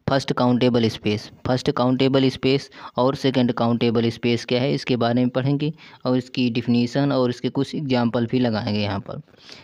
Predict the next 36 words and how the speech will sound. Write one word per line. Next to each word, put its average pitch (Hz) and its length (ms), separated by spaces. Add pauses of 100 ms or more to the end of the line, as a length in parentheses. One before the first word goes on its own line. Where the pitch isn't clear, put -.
(180)
चलिए 127 180
वीडियो 123 300
को 127 160
शुरू 131 200
करते 139 280
हैं। 151 120
तो 135 100
वीडियो 123 300
को 131 140
शुरू 131 200
करने 131 280
से 123 100
पहले 117 260
बता 120 200
दें, 131 180
आपको 117 360
इस 113 180
चैनल 131 240
पर 143 200 (460)
बीए, 120 400
बीएससी, 123 460 (100)
एमए, 117 280
एमएससी, 123 460
आज 117 140
सभी 120 260
का 123 140
पेपर 120 340
का 120 120
वीडियो 127 460
और 123 280
यहाँ 113 220
पर 123 180
एम, 117 460
बीएससी 120 520
और 123 160
एमएससी 120 500